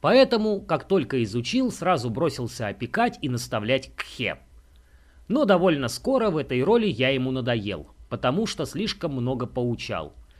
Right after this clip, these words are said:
и он переназначил меня своим другом. Это меня устроило. С тех пор мы друзья, а это значит, не должны иметь тайн друг от друга. Я посмотрел на Кхе.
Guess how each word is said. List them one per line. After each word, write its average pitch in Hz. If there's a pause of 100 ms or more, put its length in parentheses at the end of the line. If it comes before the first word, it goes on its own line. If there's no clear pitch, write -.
(220)
и 135
он 226
переназначил 165
меня 123
своим 117
другом. 98 (800)
Это 220
меня 123
устроило. 110 (500)
С -
тех -
пор 262
мы 165
друзья, 123 (420)
а 127
это 135
значит, 226
не 131
должны 127
иметь 131
тайн 196
друг 139
от 98
друга. 95 (1040)
Я 240
посмотрел 135
на 127
Кхе. 101